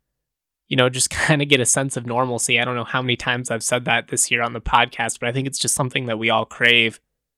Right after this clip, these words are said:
Just anything that resembles, you know, <laughs> our life, how it usually is. But yeah, I'm gonna go over all that. Before I do, though, I figured, hey, let's, let's talk about a day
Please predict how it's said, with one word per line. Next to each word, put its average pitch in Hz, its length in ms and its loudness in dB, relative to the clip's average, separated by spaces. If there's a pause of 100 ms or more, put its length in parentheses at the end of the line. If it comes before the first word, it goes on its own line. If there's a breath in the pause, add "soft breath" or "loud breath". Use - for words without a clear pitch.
(300)
Just - 300 0
anything 120 540 4
that 113 200 -2
resembles, 113 560 -2
you 120 80 -6
know, - 120 -6
<laughs> - 40 -6
our 123 160 0
life, 113 320 -4
how 117 160 -2
it 113 120 -6
usually 117 560 -4
is. 117 360 2 (1300)
But 170 100 8
yeah, 190 100 12
I'm 143 100 8
gonna 160 100 4
go 180 180 4
over 156 160 4
all 139 200 6
that. 131 220 4
Before 170 260 2
I 220 60 8
do, 180 140 6
though, 170 160 8
I 156 120 10
figured, 139 440 0 (720)
hey, 165 300 10
let's, 135 340 0
let's 165 220 6
talk 196 260 6
about 185 220 4
a 156 40 4
day 139 460 4